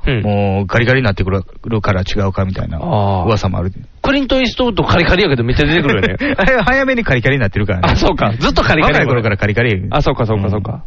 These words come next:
Speaker 2: うん。
Speaker 1: じゃあ、
Speaker 2: あの、
Speaker 1: ずっと
Speaker 2: フォーティーマグナムの頃から。
Speaker 1: あ、そうか。じゃあ、カリカリの人は出れんねんな。
Speaker 2: うん。
Speaker 1: ポチャポチャなってきたらちょっと辛いねんな。
Speaker 2: うん。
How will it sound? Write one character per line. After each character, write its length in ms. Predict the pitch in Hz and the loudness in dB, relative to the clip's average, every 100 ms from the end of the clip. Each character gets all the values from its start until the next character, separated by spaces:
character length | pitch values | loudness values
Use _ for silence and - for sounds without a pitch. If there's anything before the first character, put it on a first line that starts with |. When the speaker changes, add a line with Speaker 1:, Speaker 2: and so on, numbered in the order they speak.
| - | -6
Speaker 2:
う 20 | |
ん。 20 | - | -2
Speaker 1:
じ 60 | |
ゃ 20 | |
あ、 40 | 214 | 0
Speaker 2:
あ 20 | |
の、 60 | 101 | 2
Speaker 1:
ず 100 | 330 | 2
っ 20 | |
と 60 | 180 | 4
Speaker 2:
フ 40 | |
ォ 20 | |
ー 20 | |
テ 60 | 254 | 2
ィ 40 | |
ー 20 | 156 | 2
マ 120 | 147 | 2
グ 100 | 127 | 2
ナ 100 | 98 | 0
ム 60 | |
の 100 | 95 | -2
頃 200 | 87 101 | -2 -2
か 100 | 92 | -2
ら。 120 | 92 92 | -2 0
Speaker 1:
あ、 200 | 143 127 | 0 2
そ 180 | 131 113 | 0 -2
う 40 | |
か。 240 | 101 110 135 | -2 -4 0
じ 80 | 143 | 0
ゃ 20 | |
あ、 40 | |
カ 140 | - 277 | 2 2
リ 80 | |
カ 100 | 339 | 2
リ 100 | 339 | 2
の 60 | 453 | 2
人 120 | 453 | 2
は 80 | 415 | 2
出 100 | 131 | 2
れ 140 | 120 117 | 0 0
ん 40 | |
ね 80 | 90 | 0
ん 40 | |
な。 100 | 143 | -2
Speaker 2:
う 80 | 185 | 0
ん。 20 | |
Speaker 1:
ポ 100 | 220 | -2
チ 80 | 233 | 0
ャ 20 | |
ポ 100 | 381 | 0
チ 80 | 403 | 0
ャ 40 | 440 | 0
な 80 | |
っ 40 | 208 | 0
て 100 | 147 | -2
き 80 | - | -2
た 80 | |
ら 40 | 123 | -2
ち 60 | |
ょ 40 | 123 | -2
っ 20 | |
と 100 | - | -6
辛 220 | - 104 | -2 0
い 40 | 90 | 0
ね 60 | |
ん 80 | 95 | 0
な。 80 | 101 | 0
Speaker 2:
う 40 | |
ん。 140 | 92 | -2